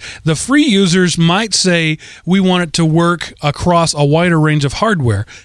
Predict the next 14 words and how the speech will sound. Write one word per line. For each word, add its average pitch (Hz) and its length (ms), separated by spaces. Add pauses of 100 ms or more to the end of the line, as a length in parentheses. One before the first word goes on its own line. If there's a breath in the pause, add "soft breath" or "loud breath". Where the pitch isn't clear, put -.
(120)
The 151 100
paid 233 320
users 165 340
might 151 220
say, 151 180
"I 160 180
want 185 400 (280 loud breath)
to 175 100
be 165 200
able 160 240
to 156 320
sniff 190 420
every 165 320
packet 185 500